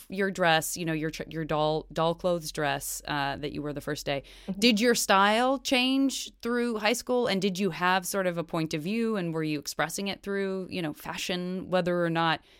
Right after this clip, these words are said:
Speaker 1: you were an aspiring model or, you know what I mean? Like,
Speaker 2: Yes.
Speaker 1: did you rebel against that? You know, what, what, what did that look like for you?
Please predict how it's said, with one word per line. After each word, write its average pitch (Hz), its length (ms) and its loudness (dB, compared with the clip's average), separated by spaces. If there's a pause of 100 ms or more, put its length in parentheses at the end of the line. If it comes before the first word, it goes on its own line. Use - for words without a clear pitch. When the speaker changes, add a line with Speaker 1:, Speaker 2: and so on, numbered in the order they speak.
(140)
Speaker 1:
you 180 160 2
were 180 160 4
an 170 80 2
aspiring 170 560 0
model 170 540 0
or, 151 480 -2 (380)
you 185 160 -2
know 180 60 2
what 175 80 2
I 170 60 2
mean? 175 300 -2 (560)
Like, 185 60 10
Speaker 2:
Yes. 175 100 4
Speaker 1:
did 202 120 4
you 202 80 0
rebel 175 280 6
against 226 340 4
that? 240 320 6 (100)
You 170 120 -4
know, 147 160 -2
what, 175 240 0
what, 175 160 0
what 180 100 2
did 165 80 -4
that 151 140 -4
look - 120 -10
like - 120 -12
for - 100 -10
you? - 140 -12